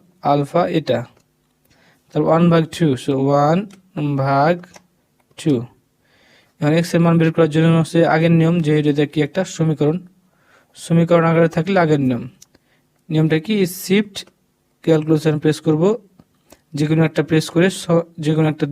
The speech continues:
দিয়ে সমান চেপে দেব, আবার শিফট, আবার ক্যালকুলেশন। একটু অপেক্ষা করি। দেখতে পাচ্ছেন x এর মান টু আসলো, so টু হবে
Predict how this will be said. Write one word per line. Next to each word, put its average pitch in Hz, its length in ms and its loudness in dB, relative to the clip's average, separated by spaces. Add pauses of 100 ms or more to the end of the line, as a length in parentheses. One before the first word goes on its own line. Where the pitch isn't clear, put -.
দিয়ে 170 180 4 (680)
সমান 170 280 2
চেপে 151 220 2
দেব, 123 100 -2 (840)
আবার 147 160 2 (160)
শিফট, 208 280 -4 (180)
আবার 156 240 2
ক্যালকুলেশন। 139 540 -6 (1400)
একটু - 160 -8 (100)
অপেক্ষা 165 320 -4
করি। 165 160 2 (1600)
দেখতে 170 220 -10
পাচ্ছেন 156 220 0 (100)
x - 100 -14
এর 156 80 0
মান 156 180 0
টু 160 80 -4 (100)
আসলো, 190 220 -6 (120)
so - 80 -6 (220)
টু 175 100 -6 (120)
হবে 165 140 0